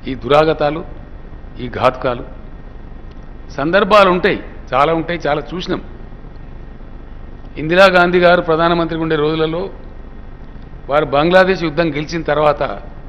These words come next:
దేశ ప్రజానీకం బ్రహ్మరథం బట్టి అద్భుతమైన విజయాన్ని చేకూరిస్తే ఆ రోజున్న వాళ్ళందరూ కూడా, "She is invincible, ఆమెను ఎవరేం చేయలేరు, ఇంకా ఆమెకు ప్రత్యామ్నాయం రాదు ఈ దేశంలో" అని భావించే తరుణంలో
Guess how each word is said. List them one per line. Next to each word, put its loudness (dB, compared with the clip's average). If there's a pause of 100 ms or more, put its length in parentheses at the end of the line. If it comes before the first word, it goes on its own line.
(600)
దేశ -2
ప్రజానీకం 0
బ్రహ్మరథం 0
బట్టి -6
అద్భుతమైన 0
విజయాన్ని -2
చేకూరిస్తే -6 (1400)
ఆ 4
రోజున్న 4
వాళ్ళందరూ 6
కూడా, 4
"She -2
is 0
invincible, 2 (1400)
ఆమెను 0
ఎవరేం 2 (120)
చేయలేరు, 2
ఇంకా -4 (920)
ఆమెకు -2
ప్రత్యామ్నాయం 0
రాదు 8
ఈ 2
దేశంలో" -2
అని -4
భావించే -4
తరుణంలో -8